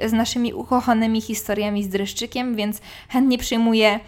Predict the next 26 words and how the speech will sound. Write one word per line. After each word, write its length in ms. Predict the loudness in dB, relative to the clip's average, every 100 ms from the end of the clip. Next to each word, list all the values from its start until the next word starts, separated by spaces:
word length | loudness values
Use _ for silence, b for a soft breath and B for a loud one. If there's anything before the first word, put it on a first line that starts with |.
| B
wszystkie 360 | -2 0 0 -2
sugestie 520 | 2 4 4 2 -2
dotyczące 560 | -2 -4 -4 -4 -4 -2
zarówno 360 | -2 -2 -4
części, 540 | -4 -6 -6 -6 -8 -8 B B _
e, 320 | 2 4 2 -2 -10 _ -16 -10 0
tej 220 | 0 0
ży-, 220 | -2 -2
życiówkowej, 760 | -4 -4 -6 0 0 2 2 2
jak 280 | -2 -2
i, 220 | -4 -2 -2
e, 380 | 0 0 0 -2
historii 460 | -4 -6 -4 -2 -4
z 80 |
dreszczykiem. 840 | -4 -4 -4 -6 -8 -6 -6 -6 -8 B B -8
I 100 | 2
te 100 | 2
drugie 440 | 2 0 2 0
ślijcie 520 | -2 -6 -6 -4 -4
śmiało 460 | -4 -4 -2 0 0
na 160 | 0
adres 480 | 0 0 0 -2 -2 B B -2
bardzo 340 | 4 4 4
brzydki 320 | -2 -6 -8
podcast 540 | -4 -4 0 -2 -2 -10 B B
małpa 480 | 0 2 2 0 -2